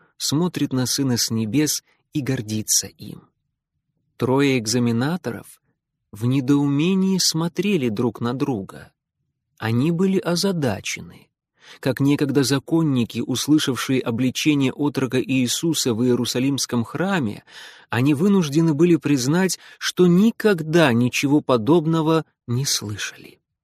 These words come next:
И дело было не только в том, что юный исполнитель играл прекрасно.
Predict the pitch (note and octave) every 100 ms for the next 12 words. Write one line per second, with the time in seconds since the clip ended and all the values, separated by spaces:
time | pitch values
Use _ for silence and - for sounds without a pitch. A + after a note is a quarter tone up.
0 | _ _ _ _ - A#2 E3 G3 F3+ G#3+
1 | G#3 G3+ B3+ C4 - A#3 - G3+ C3+ -
2 | B2+ C#3+ D#3 C#3+ - C3 C#3 F3 D#3 D3
3 | C3 D#3+ D3+ D#3 - F3 E3+ G2 - G2